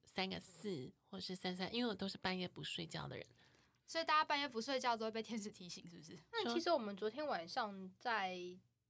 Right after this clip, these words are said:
Speaker 3: 在做那个 meeting 讨论会的时候，
Speaker 2: 不是昨天了，
Speaker 3: 有出-，
Speaker 2: 是前天了。
Speaker 3: 我
Speaker 2: 时间过到。
Speaker 3: 时间过得跟别人不一样。<laughs>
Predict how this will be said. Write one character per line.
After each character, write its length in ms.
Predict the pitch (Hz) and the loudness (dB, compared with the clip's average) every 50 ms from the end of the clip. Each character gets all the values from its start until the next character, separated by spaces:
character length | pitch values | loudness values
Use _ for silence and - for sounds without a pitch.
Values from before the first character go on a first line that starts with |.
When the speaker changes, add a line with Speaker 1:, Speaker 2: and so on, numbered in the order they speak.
| _ _ _ _ | _ _ _ _
Speaker 3:
在 200 | - 247 226 220 202 - - | -2 0 0 0 -4 -10 -12
做 560 | - 262 233 208 185 180 185 185 185 185 196 - _ _ | -4 -2 -2 0 0 -2 -6 -6 -8 -10 -12 -16 _ _
那 120 | 220 214 208 | -10 -10 -8
个 680 | 208 202 175 - - 165 170 175 180 180 185 202 214 - _ _ _ _ _ _ _ _ _ _ _ _ _ | -8 -8 -8 -8 -8 -10 -12 -14 -14 -16 -16 -18 -18 -20 _ _ _ _ _ _ _ _ _ _ _ _ _
meeting 420 | 220 214 214 214 - 196 185 180 180 | -10 -10 -8 -8 -8 -10 -10 -10 -12
讨 180 | - - 180 180 | -8 -8 -8 -6
论 180 | 190 196 196 | -6 -8 -6
会 120 | 214 220 190 | -6 -6 -6
的 140 | 180 180 | -6 -8
时 160 | 175 - - 175 | -10 -10 -12 -8
候， 220 | 185 202 190 185 - | -6 -6 -4 -4 -4
Speaker 2:
不 60 | - | -4
是 140 | 214 190 175 | -4 -4 -2
昨 180 | - 220 208 | -2 -2 -2
天 160 | 214 220 233 233 | 0 0 0 0
了， 60 | 214 | 0
Speaker 3:
有 40 | 202 | 0
出-， 40 | 240 | -2
Speaker 2:
是 60 | 240 | -4
前 160 | - 208 185 - | -4 -4 -4 -4
天 160 | 220 190 175 | -4 -4 -4
了。 180 | 180 - 208 - _ _ _ _ _ | -6 -8 -10 -12 _ _ _ _ _
Speaker 3:
我 180 | - - - 240 | -12 -6 -4 -2
Speaker 2:
时 80 | 277 240 | -2 2
间 240 | - 285 285 285 | 2 2 2 4
过 200 | 277 294 302 311 | 6 8 10 10
到。 120 | 320 302 262 | 10 10 8
Speaker 3:
时 80 | - | 6
间 100 | 254 226 | 6 4
过 180 | - 392 330 302 | 8 10 12 12
得 100 | 285 269 | 12 12
跟 160 | 269 302 294 | 10 10 8
别 120 | 277 285 240 | 8 6 4
人 100 | 226 233 | 4 2
不 100 | - 269 | -2 -6
一 140 | 226 202 | -6 0
样。 180 | 202 226 214 - | 4 6 6 8
<laughs> 400 | 359 370 - 359 359 392 - - | 6 8 6 6 6 6 4 0